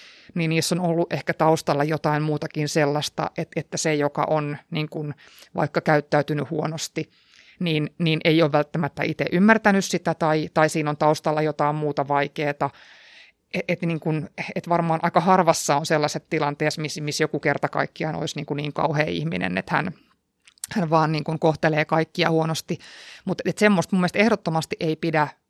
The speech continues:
sietää. Siis jossain... Ää,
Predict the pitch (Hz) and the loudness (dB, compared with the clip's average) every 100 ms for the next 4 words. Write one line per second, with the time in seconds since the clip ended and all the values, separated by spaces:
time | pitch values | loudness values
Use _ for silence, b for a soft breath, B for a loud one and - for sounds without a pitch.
0 | _ - - 156 147 - 147 175 - - | _ -6 -2 0 0 -4 -6 -6 -8 -16
1 | _ - 190 202 - 185 156 147 - - | _ -6 -2 0 2 2 2 0 -10 -6
2 | 170 156 147 | -2 0 -2